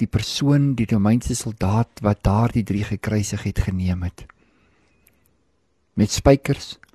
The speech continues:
van veertien sentimeter lank en sewe of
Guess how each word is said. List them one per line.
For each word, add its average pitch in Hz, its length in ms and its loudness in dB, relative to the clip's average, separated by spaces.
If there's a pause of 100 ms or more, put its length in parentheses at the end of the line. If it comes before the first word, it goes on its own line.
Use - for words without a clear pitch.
(720)
van 101 180 -2
veertien 160 520 0
sentimeter 120 760 0
lank 98 480 -4 (600)
en 95 160 0
sewe 143 520 0
of 110 160 -4